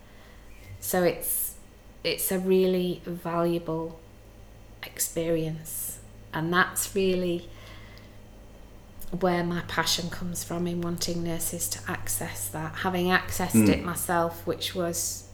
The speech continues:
Speaker 1: it was life-changing for me.
Speaker 2: Yes.
Speaker 1: It really was life-changing. Wanting other people to have that opportunity.
Speaker 2: Particularly nurses.
Speaker 1: Yeah,
Speaker 2: Yeah.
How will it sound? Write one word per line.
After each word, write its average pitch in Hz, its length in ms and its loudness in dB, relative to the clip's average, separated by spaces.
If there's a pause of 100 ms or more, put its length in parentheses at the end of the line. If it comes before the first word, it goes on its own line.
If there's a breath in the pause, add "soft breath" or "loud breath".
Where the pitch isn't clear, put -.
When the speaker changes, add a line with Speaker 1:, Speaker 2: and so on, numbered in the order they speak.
(160)
Speaker 1:
it 165 140 -4
was 240 240 0
life-changing 165 920 -4
for 165 80 -4
me. 165 320 -4 (140)
Speaker 2:
Yes. 220 240 8
Speaker 1:
It - 20 4
really 185 180 2
was 190 300 0
life-changing. 160 840 -6 (760 loud breath)
Wanting 180 600 2 (680)
other 185 180 0
people 190 400 0
to - 160 -4
have 165 240 -2 (120)
that 143 240 0
opportunity. - 1000 -6 (140)
Speaker 2:
Particularly - 520 -4
nurses. - 320 -6
Speaker 1:
Yeah, 240 120 4
Speaker 2:
Yeah. 202 100 2